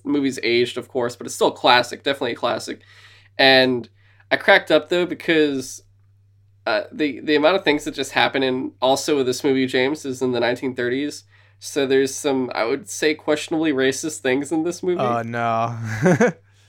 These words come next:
Speaker 1: Uh, there's a Chinese part of the, uh, Chinese, a Chinese character who is part of the crew of the ship that's going through the island.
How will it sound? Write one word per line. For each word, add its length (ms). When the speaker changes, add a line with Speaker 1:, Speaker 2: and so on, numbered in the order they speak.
Speaker 1:
Uh, 140
there's 300
a 400
Chinese 640
part 220
of 60
the, 420
uh, 20
Chinese, 380
a 80
Chinese 400
character 640
who 100
is 120
part 220
of 40
the 60
crew 320
of 140
the 80
ship 480
that's 180
going 280
through 160
the 120
island. 440